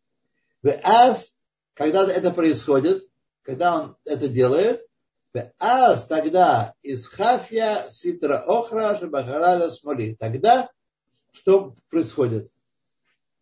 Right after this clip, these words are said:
Когда разгорается великая любовь, э, к Всевышнему в правой части сердца, она склоняет,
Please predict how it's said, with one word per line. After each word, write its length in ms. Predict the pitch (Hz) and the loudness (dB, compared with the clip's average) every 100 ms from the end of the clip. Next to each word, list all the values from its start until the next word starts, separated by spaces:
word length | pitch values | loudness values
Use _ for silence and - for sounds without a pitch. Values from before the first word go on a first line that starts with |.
| _ _ _ _ _ _ _ _ _ _ _ _ _ | _ _ _ _ _ _ _ _ _ _ _ _ _
Когда 320 | - 139 170 | -16 -4 0
разгорается 800 | 170 151 160 175 185 151 127 - | 0 0 0 2 4 2 -2 -8
великая 500 | 113 143 175 170 143 | -10 -4 -4 -2 -4
любовь, 480 | 123 117 127 143 110 _ _ _ _ _ _ _ - | -2 -4 -2 -2 -2 _ _ _ _ _ _ _ -8
э, 420 | 107 107 107 107 | -4 -2 -2 -6
к 60 | - | -10
Всевышнему 720 | - 143 175 123 113 113 104 | -8 0 2 2 -4 -6 -6
в 40 | - | -6
правой 400 | 147 151 135 120 | -2 0 0 -2
части 360 | 139 123 107 | -4 -6 -6
сердца, 640 | 110 135 208 208 220 240 226 _ _ _ | -10 -2 -2 -2 -4 -4 -8 _ _ _
она 320 | 123 156 190 | -8 -4 -2
склоняет, 1000 | 180 - 156 156 156 185 196 202 214 202 | -4 -6 0 0 0 0 2 2 0 -4